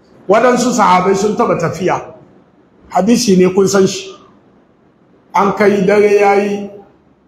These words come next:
za a shiga wani kauya a kwana da safe su wuce. Mutane na ganin ga mutane sun shigo, suka ce, "Ku wane ne?" "Mu masu tahiya ne." Suka ce, "A, mu ba mu son bako. Mu ba mu son bako,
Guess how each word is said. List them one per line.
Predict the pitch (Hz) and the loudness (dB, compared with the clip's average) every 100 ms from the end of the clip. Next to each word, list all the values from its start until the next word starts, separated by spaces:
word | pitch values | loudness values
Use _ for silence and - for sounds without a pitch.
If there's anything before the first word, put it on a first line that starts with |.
| _ _ _ _ _ _ _ _ | _ _ _ _ _ _ _ _
za | 165 214 | 0 2
a | 185 | 0
shiga | - 175 190 | -2 0 0
wani | 190 190 | 2 0
kauya | 214 208 185 160 | 0 0 0 0
a | 151 | -2
kwana | 151 185 185 185 | 0 0 0 -4
da | - | -4
safe | - 180 180 190 | -2 -2 -2 -8
su | 165 | -6
wuce. | 170 - 160 - - - _ - _ _ _ _ _ - - - - - | -6 -8 -12 -18 -20 -20 _ -20 _ _ _ _ _ -20 -20 -20 -20 -2
Mutane | 185 214 180 190 196 | 0 2 2 2 2
na | 180 | 2
ganin | 170 190 190 190 | 2 0 0 0
ga | 165 | 0
mutane | 165 190 202 170 165 | 2 0 0 0 -2
sun | 165 175 | -4 -4
shigo, | - 185 180 185 | -4 0 0 0
suka | 185 175 | -2 -2
ce, | 185 170 - | 0 0 0
"Ku | 226 233 214 | 0 2 2
wane | 185 180 202 | 2 0 -2
ne?" | 190 160 165 | -2 -4 -4
"Mu | 202 | -8
masu | 214 170 156 175 | -2 -2 -4 -10
tahiya | 160 143 165 139 | -12 -4 -2 -2
ne." | 147 | -6
Suka | 151 170 | -6 -6
ce, | 170 | 0
"A, | 165 156 - | 2 2 0
mu | 175 | 0
ba | 185 160 | 0 -2
mu | |
son | 151 165 135 | -6 -6 -4
bako. | 127 123 131 - - _ _ _ _ _ _ _ - | -6 -6 -14 -16 -20 _ _ _ _ _ _ _ -2
Mu | 170 | 0
ba | 190 202 | 2 2
mu | 175 | 0
son | 202 185 | 0 0
bako, | 165 156 156 226 - - | 0 0 0 0 -2 -8